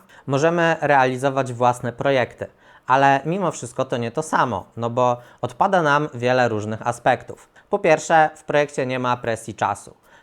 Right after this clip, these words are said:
Po drugie, zwykle nie współpracujemy wtedy z innymi osobami w zespole.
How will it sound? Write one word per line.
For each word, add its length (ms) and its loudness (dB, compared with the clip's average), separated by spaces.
Po 120 2
drugie, 500 2
zwykle 360 -2
nie 120 -4
współpracujemy 800 -4
wtedy 320 -6
z 400 -4
innymi 420 -6
osobami 500 -8
w 60 -14
zespole. 480 -2